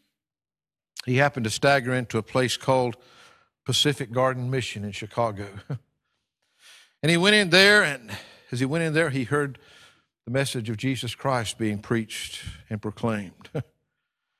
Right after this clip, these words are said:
His life was transformed that night.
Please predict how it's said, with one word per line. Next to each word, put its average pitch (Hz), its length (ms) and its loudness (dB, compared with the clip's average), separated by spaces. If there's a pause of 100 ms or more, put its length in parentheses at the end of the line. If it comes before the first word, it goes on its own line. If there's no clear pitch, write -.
(960)
His 120 160 -2
life 139 260 2
was 117 140 -8
transformed 135 600 -6
that 104 140 -4
night. 110 520 -8